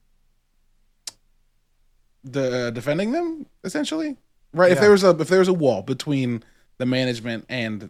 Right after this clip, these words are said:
Speaker 1: the employees that they could put up and be like, "Hold the fuck up. This sucks.
Speaker 2: Yeah.
Speaker 1: Our union's demanding this," right? Instead of being like, um, "This happened," and some, like,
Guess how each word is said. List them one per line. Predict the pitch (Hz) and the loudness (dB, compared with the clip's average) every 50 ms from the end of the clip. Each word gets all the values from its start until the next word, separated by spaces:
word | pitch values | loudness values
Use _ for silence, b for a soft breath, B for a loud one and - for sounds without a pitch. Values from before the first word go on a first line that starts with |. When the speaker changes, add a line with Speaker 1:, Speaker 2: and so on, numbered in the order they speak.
| - - | -16 -12
Speaker 1:
the | 113 107 | -10 -8
employees | 104 101 104 - 143 143 131 113 104 95 95 - - _ _ _ _ _ _ _ _ | -8 -8 -8 -6 -4 -2 -2 -2 -4 -6 -8 -12 -16 _ _ _ _ _ _ _ _
that | - 117 - | -8 -8 -6
they | - 135 147 143 | -4 -2 -2 -2
could | - - 151 127 110 95 95 123 _ _ _ _ _ _ _ _ _ - | -2 -2 -4 -2 -2 -4 -8 -14 _ _ _ _ _ _ _ _ _ -8
put | - 127 110 | -4 -4 -2
up | 120 151 143 120 - - - - | 0 0 0 -2 -2 -6 -14 -14
and | 127 117 113 | -12 -8 -6
be | 123 120 | -6 -6
like, | 117 110 101 98 90 - | -6 -6 -6 -8 -10 -12
"Hold | - - 165 190 156 | -6 -4 -4 -4 -4
the | 131 | -6
fuck | - - 117 95 - 107 | -10 -10 -12 -10 -10 -10
up. | 120 156 - _ _ _ _ _ _ _ _ _ _ _ _ - | -10 -10 -10 _ _ _ _ _ _ _ _ _ _ _ _ -8
This | 120 170 175 175 | -6 -4 -4 -4
sucks. | - - 175 147 113 - - - - - - - _ _ _ _ _ _ _ _ _ _ _ _ | -4 -2 -2 -2 -4 -4 -8 -12 -12 -12 -14 -16 _ _ _ _ _ _ _ _ _ _ _ _
Speaker 2:
Yeah. | - 120 110 104 92 - _ _ - | -16 -14 -12 -12 -14 -16 _ _ -4
Speaker 1:
Our | 135 156 170 | 0 2 2
union's | 165 165 170 170 170 160 151 139 135 | 2 2 2 2 0 -2 -4 -4 -6
demanding | 135 143 139 143 147 143 139 131 123 123 120 | -6 -4 -2 -2 -2 -2 -2 -4 -4 -4 -4
this," | 135 127 110 - - - - - | -4 -4 -6 -6 -8 -12 -10 -6
right? | 123 131 135 131 - | -4 -2 -2 -4 -4
Instead | - 139 123 - 170 175 175 | -6 -10 -8 -4 -2 2 2
of | 185 165 139 127 120 - b b b b b b | 4 2 2 -2 -8 -18 b b b b b b
being | - 156 151 151 | -6 -4 -4 -2
like, | 151 139 127 123 - - - - | -2 -2 -4 -4 -6 -8 -4 0
um, | 165 170 170 170 160 160 151 143 | 4 6 6 6 4 2 0 -2
"This | 180 190 - | -2 -2 0
happened," | - 170 160 160 - 160 160 156 147 - | 0 2 2 0 0 -2 -4 -4 -4 -4
and | - 143 139 127 | -4 -6 -4 -4
some, | - - 151 147 147 143 | -2 -2 0 0 0 0
like, | 131 117 117 113 - - | -2 -4 -6 -8 -10 -16